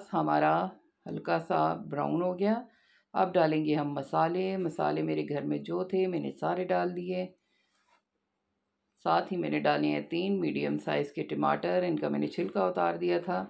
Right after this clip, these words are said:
और इनको हल्का सा पका लेंगे ताकि हमारे टमाटर वगैरह भी अच्छे तरीके से पक जाएं। थोड़ा सा मैं डालूँगी इनमें पानी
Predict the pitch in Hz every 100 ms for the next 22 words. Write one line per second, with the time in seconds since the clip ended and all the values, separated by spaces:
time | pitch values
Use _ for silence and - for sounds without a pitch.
0 | - - - - - - _ - 160 160
1 | 156 151 151 151 143 170 170 156 135 139
2 | 139 160 190 202 233 269 - _ _ _
3 | _ - - 165 156 175 170 165 151 151
4 | 160 147 147 170 185 160 147 143 160 -
5 | 156 - 190 175 - 147 165 - 156 151
6 | 190 202 220 214 _ _ _ _ 190 196
7 | 208 208 180 156 147 151 151 156 151 143
8 | 139 160 170 185 196 202 202